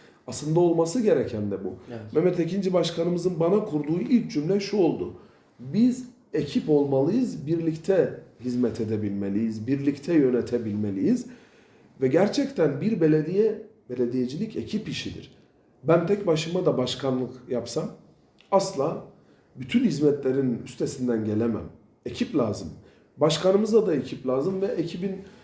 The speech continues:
Speaker 1: baş üyesi olarak beni seçtiği için kendisine şükranlarımı sunuyorum.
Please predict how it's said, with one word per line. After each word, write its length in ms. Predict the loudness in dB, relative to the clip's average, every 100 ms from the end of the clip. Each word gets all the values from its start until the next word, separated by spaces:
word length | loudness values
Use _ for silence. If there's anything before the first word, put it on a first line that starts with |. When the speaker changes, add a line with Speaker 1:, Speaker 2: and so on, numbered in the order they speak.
| -20
Speaker 1:
baş 440 | -4 2 4 2 -6 0
üyesi 320 | 2 2 2
olarak 420 | 4 4 2 -2
beni 160 | -2 -2
seçtiği 440 | -2 -2 -2 -8
için 180 | -6 -6
kendisine 420 | -4 -6 -4 -6
şükranlarımı 680 | -4 -8 -2 0 2 0 -2
sunuyorum. 500 | -4 -8 -4 -2